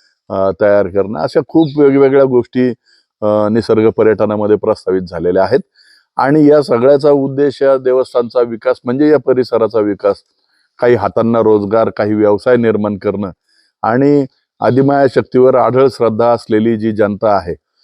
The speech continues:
त्यांना एक चांगला परिसर, अ, अ, सुशोभित परिसर, ध्यान मंदिरं, योग साधना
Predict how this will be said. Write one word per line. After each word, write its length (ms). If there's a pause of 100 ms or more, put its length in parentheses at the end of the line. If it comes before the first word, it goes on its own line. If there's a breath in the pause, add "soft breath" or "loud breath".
(200)
त्यांना 260
एक 120
चांगला 440
परिसर, 560
अ, 520 (520)
अ, 80
सुशोभित 480 (100)
परिसर, 520
ध्यान 320
मंदिरं, 540 (500 soft breath)
योग 340
साधना 600